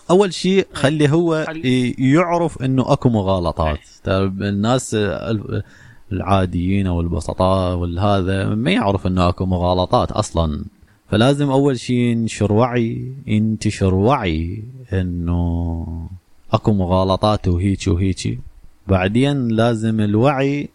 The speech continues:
Speaker 1: يكمل أو الوعي ينتشر بوجود مغالطات، بوجود المغالطات المنطقية.
Speaker 2: إذا اللي أتحار وياه ما يعرف مسألة المغالطات، هل هذا معناه إنه أنا ما راح أقدر أسايره؟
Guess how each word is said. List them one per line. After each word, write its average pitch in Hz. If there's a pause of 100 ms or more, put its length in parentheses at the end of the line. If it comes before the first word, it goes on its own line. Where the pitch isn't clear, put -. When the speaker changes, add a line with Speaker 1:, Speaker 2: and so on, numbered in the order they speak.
(400)
Speaker 1:
يكمل 123
أو 92
الوعي 104
ينتشر 107
بوجود 98
مغالطات، 90
بوجود 113
المغالطات 87
المنطقية. - (400)
Speaker 2:
إذا 131
اللي 135
أتحار 165
وياه 151
ما 123
يعرف 135 (160)
مسألة 131
المغالطات، 120
هل 131
هذا 147
معناه 147
إنه 143
أنا 139
ما 139
راح 143
أقدر 139
أسايره؟ 156